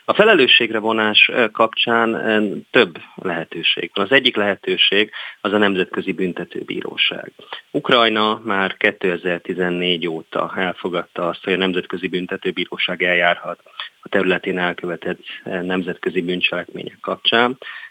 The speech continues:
eh, és ezek a feltételezhető bűncselekmények, ezek, eh, mindenképpen háborús és vagy emberiesség elleni bűncselekményeknek minősülhetnek,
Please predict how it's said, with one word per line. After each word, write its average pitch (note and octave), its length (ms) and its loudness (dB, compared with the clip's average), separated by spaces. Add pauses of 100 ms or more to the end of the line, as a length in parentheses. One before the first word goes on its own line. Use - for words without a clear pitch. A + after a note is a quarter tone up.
eh, G2 380 4
és - 180 -2
ezek G2+ 280 0
a F#2+ 140 2 (720)
feltételezhető F#2+ 1040 -2
bűncselekmények, F#2 1000 -4
ezek, F2 400 -6 (200)
eh, F#2 260 0
mindenképpen F#2+ 720 0
háborús G2 760 0
és F#2+ 380 2
vagy F#2+ 260 2
emberiesség F2+ 760 2
elleni F2 360 -6
bűncselekményeknek - 1000 -8 (360)
minősülhetnek, F#2+ 840 0